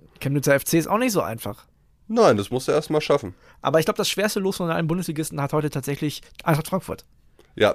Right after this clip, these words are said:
Speaker 2: die spielen heute Abend beim, äh, F C Magdeburg.
Speaker 1: Ja.
Speaker 2: Wieder aufgestiegen, wieder in der zweiten Liga zurück, zwanzig Uhr fünfundvierzig A R D, Free T V Spiel.
Speaker 1: Volle Hütte.
Speaker 2: Volle Hütte.
Speaker 1: Also das wird richtig unangenehm, wird schwer. Aber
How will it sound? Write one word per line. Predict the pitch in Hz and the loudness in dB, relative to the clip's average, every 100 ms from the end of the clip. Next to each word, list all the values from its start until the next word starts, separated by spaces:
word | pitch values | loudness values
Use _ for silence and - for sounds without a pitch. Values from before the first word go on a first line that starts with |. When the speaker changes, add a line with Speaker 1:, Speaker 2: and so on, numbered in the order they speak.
| - | 0
Speaker 2:
die | 143 | -4
spielen | - 151 151 | 0 4 4
heute | 139 | 6
Abend | 123 127 143 139 | 8 8 6 2
beim, | 127 120 117 113 | 4 4 2 -2
äh, | 95 82 | -4 0
F | 123 | 0
C | - | 2
Magdeburg. | 117 120 165 156 190 - - | 2 2 0 0 0 -2 -8
Speaker 1:
Ja. | - _ - | -8 _ -10
Speaker 2:
Wieder | 110 127 | 2 8
aufgestiegen, | 113 131 - - 147 143 147 160 160 | 8 8 4 -4 -2 0 -2 -4 -8
wieder | 113 123 | 2 4
in | 120 | 4
der | 113 | 4
zweiten | 131 113 | 4 4
Liga | 120 127 123 | 2 2 0
zurück, | - 131 135 | 0 -2 -2
zwanzig | - 117 123 131 | 0 0 2 -4
Uhr | |
fünfundvierzig | 123 127 123 - 135 135 - | -2 -2 -2 2 0 0 0
A | 110 | 4
R | 107 | 4
D, | 131 175 | 2 -2
Free | - 139 135 | -4 -4 -2
T | 151 | -4
V | 151 | -6
Spiel. | - 165 170 - | -2 0 0 -6
Speaker 1:
Volle | - 143 131 | -2 2 4
Hütte. | 131 131 175 - _ | 4 2 -4 -6 _
Speaker 2:
Volle | - 110 101 98 | -2 2 4 2
Hütte. | 113 160 202 190 - | 2 0 -2 -8 -8
Speaker 1:
Also | 123 127 | -4 -2
das | 151 - | 0 0
wird | 170 156 | -2 2
richtig | 214 247 185 | 0 0 0
unangenehm, | 240 226 175 156 | 2 2 2 0
wird | 151 - | 0 0
schwer. | 175 196 208 - - | 4 4 4 -10 0
Aber | 165 220 254 | 6 6 6